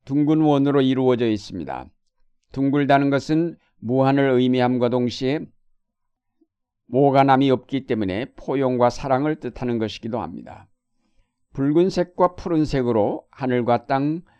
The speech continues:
음과 양을 표현하고 있는데 그것이 일직선으로 구분되어 있는 것이 아니라 역시 둥근 선으로 서로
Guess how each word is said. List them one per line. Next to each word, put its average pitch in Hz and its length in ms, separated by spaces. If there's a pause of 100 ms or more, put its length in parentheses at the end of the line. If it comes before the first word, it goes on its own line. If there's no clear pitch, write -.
(220)
음과 139 380
양을 131 320
표현하고 120 520
있는데 101 500 (460)
그것이 131 360
일직선으로 156 800
구분되어 139 580
있는 123 260
것이 123 240
아니라 113 420 (240)
역시 117 400
둥근 147 400
선으로 139 380
서로 131 520